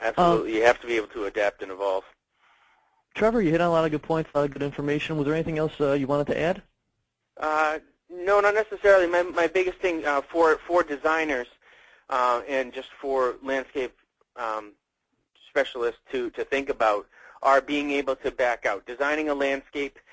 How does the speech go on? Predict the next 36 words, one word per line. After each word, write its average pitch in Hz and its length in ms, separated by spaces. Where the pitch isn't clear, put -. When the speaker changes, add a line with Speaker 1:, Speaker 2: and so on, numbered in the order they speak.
Speaker 1:
that 127 180
will 127 160
require 135 680
irrigation 131 600
in 117 80
the 117 80
beginning, 127 480
but 123 220
then 127 280
may 127 260
only 127 280
need 123 220
it 113 180
during 120 340
severe 117 320
drought 117 480
or, 110 460
you 120 100
know, 110 320
at 117 180
off 110 260
times. 95 420
Uh, 117 300
I'm 135 160
a 127 40
big 139 320
fan 127 420
or 117 120
a 110 40
big 131 220
proponent 127 520
for 120 360
watering 127 640
deep 143 300
and 120 140
infrequently, 135 840